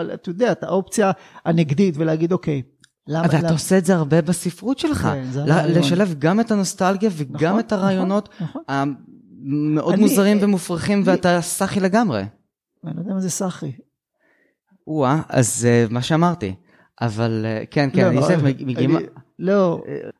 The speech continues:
Speaker 2: פשוט בן אדם שלא מעשן סמים, לא לוקח, אה,
Speaker 1: למה צריך לעשן
Speaker 2: אלכוהול
Speaker 1: סמים
Speaker 2: וזה
Speaker 1: או לקחת אלכוהול
Speaker 2: כי,
Speaker 1: בשביל,
Speaker 2: כי
Speaker 1: בשביל שהתודעה שלך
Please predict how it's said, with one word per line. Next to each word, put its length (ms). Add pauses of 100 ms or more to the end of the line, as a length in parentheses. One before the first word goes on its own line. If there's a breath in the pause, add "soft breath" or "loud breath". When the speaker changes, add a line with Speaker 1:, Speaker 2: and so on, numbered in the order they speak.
(140)
Speaker 2:
פשוט 240
בן 160
אדם 180
שלא 240
מעשן 540
סמים, 680
לא 280
לוקח, 580
אה, 340
Speaker 1:
למה 260
צריך 180
לעשן 260
Speaker 2:
אלכוהול 200
Speaker 1:
סמים 300
Speaker 2:
וזה 80
Speaker 1:
או 20
לקחת 380
אלכוהול 360
Speaker 2:
כי, 40
Speaker 1:
בשביל, 420
Speaker 2:
כי 60
Speaker 1:
בשביל 580
שהתודעה 560
שלך 320